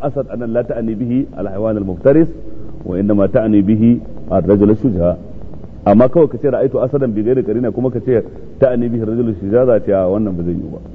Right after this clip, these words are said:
Al-asad ba ka ɗaukar shi ka ba shi ma'ana ta rajul shuja sai in akwai karina.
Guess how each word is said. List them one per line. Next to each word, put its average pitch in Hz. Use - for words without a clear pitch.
Al-asad 117
ba 117
ka 104
ɗaukar 110
shi 104
ka 92
ba 101
shi 98
ma'ana 98
ta 110
rajul 107
shuja 104
sai 107
in 107
akwai 98
karina. 87